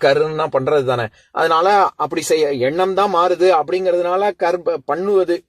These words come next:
கரம், அதனால கருத்து, உள்ள கருத்து அப்படின்னும் பொருள் கொள்ளலாம்.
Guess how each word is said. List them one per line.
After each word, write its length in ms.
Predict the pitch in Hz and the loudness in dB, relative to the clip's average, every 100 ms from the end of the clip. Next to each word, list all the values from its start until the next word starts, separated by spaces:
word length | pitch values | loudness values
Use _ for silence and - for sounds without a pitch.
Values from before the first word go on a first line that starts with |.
| _ | _
கரம், 380 | 139 147 175 165 _ _ _ | -4 -2 -2 -6 _ _ _
அதனால 520 | - 151 175 196 208 | -8 -4 -2 0 0
கருத்து, 580 | 240 - 190 - 180 175 - | 0 0 -2 -4 -6 -6 -8
உள்ள 320 | 151 175 185 | -10 -4 -4
கருத்து 600 | - 151 139 160 156 135 | -2 -4 -4 -4 -2 -2
அப்படின்னும் 680 | 127 139 160 170 190 185 180 | -4 -8 -8 -6 -8 -8 -12
பொருள் 260 | - 151 147 | -6 -4 -4
கொள்ளலாம். 500 | 135 113 104 117 151 | -4 -4 -4 -6 -8